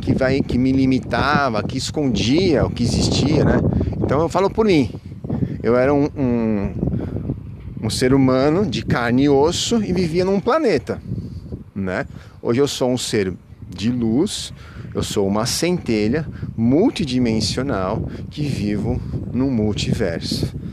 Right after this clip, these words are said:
da loucura, né? Então, olha como eu expandi, né? Eu era uma coisinha simples, minúscula, hoje eu sou muito maior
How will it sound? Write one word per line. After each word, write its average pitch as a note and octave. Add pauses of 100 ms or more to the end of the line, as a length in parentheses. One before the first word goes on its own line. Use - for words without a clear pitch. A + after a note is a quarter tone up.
(260)
da G#2
loucura, G2+ (680)
né? F2 (520)
Então, -
olha C3+
como C#3
eu C3+
expandi, A#2+ (720)
né? F2+ (380)
Eu F#2
era G2
uma G#2
coisinha G#2+
simples, -
minúscula, B2+ (480)
hoje A2
eu A#2
sou A#2+
muito D#3
maior B2